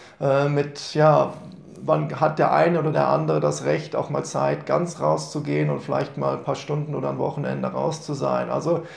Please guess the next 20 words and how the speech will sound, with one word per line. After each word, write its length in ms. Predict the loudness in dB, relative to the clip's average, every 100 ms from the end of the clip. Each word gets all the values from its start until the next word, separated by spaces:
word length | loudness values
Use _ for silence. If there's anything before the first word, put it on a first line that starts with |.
| -20 -4
das 200 | 4 4
ist 120 | 4 4
das, 200 | 4 6
was 180 | 2 2
ich 100 | 0
schon 220 | 2 4
gehört 380 | 6 8 6 8
habe, 320 | 8 8 6
wo 80 | 0
es 100 | -2
einfach 360 | -2 0 -4
hieß, 260 | -4 -6 -4
so, 120 | -6
boah, 400 | -2 2 2 2
also 200 | 0 -2
das 320 | -2 -2 0
hat 160 | -2 -2
uns 200 | -6 -4
so 180 | 0 2
überrollt 720 | 4 2 4 4 4 2